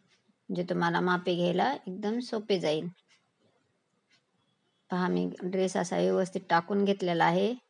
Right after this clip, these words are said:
आता त्याचे माप कसे घ्यायचे हे पाहूया आपण. हे पहा, मी पहिल्यांदा उंचीचे माप घेत आहे. जिथे shoulder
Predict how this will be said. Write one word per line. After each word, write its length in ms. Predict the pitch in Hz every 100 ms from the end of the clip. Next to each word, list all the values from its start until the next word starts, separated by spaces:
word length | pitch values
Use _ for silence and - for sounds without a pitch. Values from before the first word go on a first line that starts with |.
| -
आता 200 | 180 180
त्याचे 240 | 180 175
माप 280 | 185 190 196
कसे 240 | 214 208 180
घ्यायचे 280 | 180 180
हे 120 | 175 175
पाहूया 400 | 175 170 180 170
आपण. 340 | 170 190 220 - _ _ _ _ _ _ _ _ _ _ _ _ _ _ _ _ _ _ _ _ _ _ _ _ _ - _ _ _ _ _ -
हे 60 | 175
पहा, 220 | 175 175
मी 140 | 185 180
पहिल्यांदा 440 | 175 180 185 180
उंचीचे 520 | 185 196 202 214 208
माप 200 | 196 185
घेत 280 | 170 170 175
आहे. 280 | 170 185 233 254 _ _ _ _ _ _ _ _ _ _ _ - - 190
जिथे 280 | 190 196 190
shoulder 580 | - 196 196 202 214